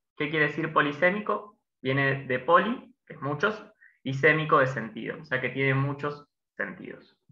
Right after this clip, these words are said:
Pero bueno, a fines explicativos o a fines esquemáticos, vamos a decir que la ciencia es un modo de conocer la realidad. Es una forma de conocer la realidad que utiliza un método que le es propio, que se llama el método científico.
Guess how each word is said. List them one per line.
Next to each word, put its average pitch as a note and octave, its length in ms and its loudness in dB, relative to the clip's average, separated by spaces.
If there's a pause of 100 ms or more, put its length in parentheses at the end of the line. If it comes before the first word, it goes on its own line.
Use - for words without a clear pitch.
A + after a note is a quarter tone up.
(1800)
Pero F3+ 220 8
bueno, C3+ 200 6
a C3+ 200 2
fines F#3 320 0
explicativos F3+ 760 2
o A#2+ 140 0
a A2+ 400 2
fines B2+ 680 -6
esquemáticos, F3+ 760 0
vamos D#3 280 2
a D3 60 0
decir D3 280 -6
que E3 80 0
la E3 140 2
ciencia F3+ 540 2
es - 200 -10
un D#3 140 -2
modo F3+ 360 6
de C#3+ 120 6
conocer C3+ 340 0
la C#3+ 140 4
realidad. A#2 500 0 (460)
Es C3+ 120 -6
una C3+ 200 2
forma E3 300 6
de B2 60 -2
conocer B2 300 -4
la C#3+ 120 6
realidad F3+ 520 2 (320)
que D#3 80 -6
utiliza D#3+ 300 -4
un E3+ 160 -2
método F3 480 4
que C3 80 0
le C3+ 80 2
es C#3 100 -6
propio, E3 560 0 (640)
que C3 120 -8
se B2+ 100 -2
llama C#3+ 300 2
el C3 100 2
método B2 320 2
científico. - 720 -16